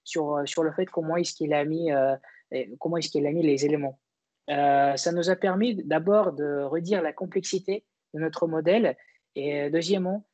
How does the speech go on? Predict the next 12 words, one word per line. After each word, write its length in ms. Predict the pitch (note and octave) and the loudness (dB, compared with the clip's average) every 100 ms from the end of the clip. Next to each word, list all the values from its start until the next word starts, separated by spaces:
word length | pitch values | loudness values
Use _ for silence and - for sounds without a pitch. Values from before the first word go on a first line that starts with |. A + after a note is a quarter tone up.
| _ | _
c'est 180 | - C#3+ | -10 -4
de 80 | D#3+ | 0
réduire 500 | F3+ D#3+ G3+ F#3 D3+ | 0 2 0 2 0
la 120 | D3+ | 0
compl-, 320 | F3+ D#3+ - D3+ | -4 -8 -6 -2
la, 400 | D3+ D3+ D3 C#3+ | 0 0 0 2
la 160 | D#3 D#3+ | 0 2
taille 400 | F3+ F#3 D#3+ C3+ | 2 4 2 -2
de 100 | D3 | -6
notre 280 | D3 - | -6 -6
jeu 80 | D#3 | -4
d'apprentissage 760 | D#3 C#3+ D3+ D#3+ D#3 E3+ F3+ | -2 -4 -6 -8 -2 0 0